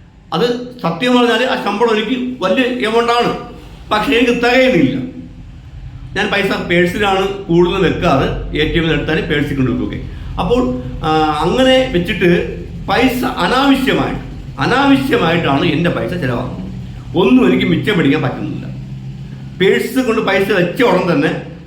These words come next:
ഒന്ന് രണ്ട് ദിവസത്തിന് അത് വെച്ച് പൈസ കാലി. ഓക്കെ, അപ്പോൾ ഇതിനൊരു പരിഹാരമുണ്ടോ ബ്രോ എന്ന് പറഞ്ഞിട്ട് ഒരു വ്യക്തി വിളിച്ചിരുന്നു. ഓക്കെ, ഒരു പുരുഷൻ വിളിച്ചിരുന്നു. ഓക്കെ, അപ്പോൾ ഞാൻ ആ വ്യക്തിയോട് ആദ്യമായി ചോദിച്ചു, "ബ്രോ, ബ്രോ യൂസ് ആക്കുന്ന പേഴ്സിൽ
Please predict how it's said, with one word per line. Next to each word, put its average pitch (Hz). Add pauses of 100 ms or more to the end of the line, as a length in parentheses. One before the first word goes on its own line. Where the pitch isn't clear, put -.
(140)
ഒന്ന് 247
രണ്ട് 165
ദിവസത്തിന് 139
അത് 127
വെച്ച് 123 (880)
പൈസ 120 (120)
കാലി. - (160)
ഓക്കെ, - (400)
അപ്പോൾ 233 (380)
ഇതിനൊരു 240 (120)
പരിഹാരമുണ്ടോ 196 (140)
ബ്രോ 170
എന്ന് 165
പറഞ്ഞിട്ട് 151
ഒരു 143
വ്യക്തി 139
വിളിച്ചിരുന്നു. - (220)
ഓക്കെ, 120
ഒരു 139
പുരുഷൻ 123
വിളിച്ചിരുന്നു. -
ഓക്കെ, - (520)
അപ്പോൾ 233 (800)
ഞാൻ 214
ആ -
വ്യക്തിയോട് 202 (280)
ആദ്യമായി 175
ചോദിച്ചു, 127 (420)
"ബ്രോ, 185 (640)
ബ്രോ 190 (200)
യൂസ് 175
ആക്കുന്ന 151 (220)
പേഴ്സിൽ 170